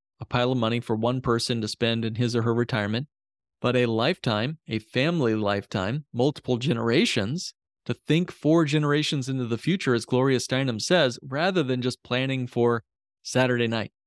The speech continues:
as it were. And I can see the world of difference between folks that are doing one versus the other. I hope, I hope that you've taken something from this episode that you can implement with your family.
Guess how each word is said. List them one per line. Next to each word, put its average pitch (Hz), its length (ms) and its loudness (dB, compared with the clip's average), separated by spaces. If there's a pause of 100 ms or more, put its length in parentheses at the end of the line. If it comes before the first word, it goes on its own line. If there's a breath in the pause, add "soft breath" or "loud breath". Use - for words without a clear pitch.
(200)
as 110 160 -6
it 101 80 -6
were. 98 240 0 (560)
And 139 240 -2
I 180 160 2
can 147 200 0
see 131 220 2
the 117 260 0
world 135 440 2
of 107 100 -6
difference - 440 -6
between 120 600 -2 (220 soft breath)
folks - 280 0
that 123 120 4
are 113 140 4
doing 120 300 2
one 117 300 0
versus 113 300 -6
the 113 140 0
other. - 220 -4 (380)
I 139 100 0
hope, - 500 2
I 123 120 -4
hope 185 280 -2
that - 80 -2
you've 135 160 2
taken 143 260 0
something 120 380 -4
from 120 180 -2
this 151 160 2
episode 113 600 0 (300)
that 123 80 0
you 143 140 2
can 147 140 -2
implement 131 580 -2
with 127 240 0
your 120 80 0
family. 113 420 -4